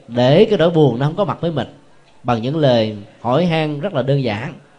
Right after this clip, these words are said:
Hoặc là khi mình thấy ai làm một việc tốt thì ta đừng có tiếc lời, hãy khen tặng họ bằng tấm lòng của mình.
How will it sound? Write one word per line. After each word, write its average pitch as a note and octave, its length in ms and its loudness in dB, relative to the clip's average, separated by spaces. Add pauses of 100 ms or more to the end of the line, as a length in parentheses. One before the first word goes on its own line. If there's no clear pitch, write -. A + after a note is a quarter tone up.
(680)
Hoặc C#3+ 200 4
là C3+ 180 2
khi F#3 120 0
mình D#3 140 -2
thấy F#3 160 2
ai F#3 320 2
làm D3+ 180 0
một B2+ 140 -4
việc C#3 200 -6
tốt C4 240 0 (760)
thì C3+ 120 -2
ta E3 480 2 (280)
đừng D#3 200 2
có E3+ 140 0
tiếc D#4 400 -4
lời, C3 380 2 (800)
hãy F3 260 -8
khen A3 420 2
tặng C3 280 -2
họ A#2+ 340 0 (140)
bằng A2+ 360 -2
tấm A3 200 -4
lòng A#2+ 340 -2
của D3+ 100 -4
mình. A2+ 220 -2